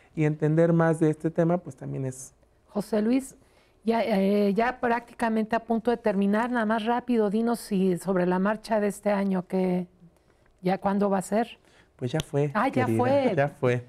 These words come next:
Speaker 1: Nosotros la hicimos el mes de junio, este año la tuvimos que recorrer un mes antes,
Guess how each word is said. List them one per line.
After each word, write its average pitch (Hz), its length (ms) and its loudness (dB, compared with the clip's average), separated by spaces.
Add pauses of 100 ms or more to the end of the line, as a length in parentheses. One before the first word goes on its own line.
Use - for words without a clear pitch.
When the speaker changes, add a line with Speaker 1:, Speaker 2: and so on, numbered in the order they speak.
(480)
Speaker 1:
Nosotros 202 400 4
la 233 100 4
hicimos 175 480 2
el 165 140 2
mes 160 220 2
de 190 80 4
junio, 175 320 2 (120)
este 160 280 0
año 185 200 4
la 170 120 2
tuvimos 160 280 -2
que 170 100 -4
recorrer 156 580 0
un 170 140 0
mes 180 200 0
antes, 233 540 0